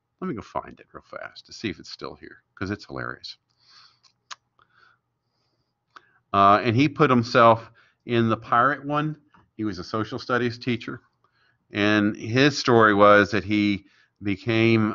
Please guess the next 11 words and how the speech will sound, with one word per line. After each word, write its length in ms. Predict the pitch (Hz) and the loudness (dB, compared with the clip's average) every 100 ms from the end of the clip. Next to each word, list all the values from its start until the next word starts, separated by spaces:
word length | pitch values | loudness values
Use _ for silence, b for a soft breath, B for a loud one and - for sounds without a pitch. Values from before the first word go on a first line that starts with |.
| - | -2
um, 380 | 104 95 92 - | 2 2 2 -4
interested 600 | 131 123 - - 104 95 _ _ _ _ - | -6 -6 -6 -2 -2 -2 _ _ _ _ -4
in 220 | 110 107 | 0 2
this 260 | 101 98 - | 0 -2 -4
because 800 | 98 - 107 98 95 95 90 - _ | -12 -6 0 2 2 0 -6 -18 _
he, 460 | _ - 104 101 98 | _ -6 -2 -2 -2
uh, 180 | 90 90 | 0 0
was 160 | 92 | -2
always 220 | 92 95 - | -4 -4 -4
getting 220 | 85 78 | -8 -8
lost. 460 | 85 69 - - | -8 -10 -14 -20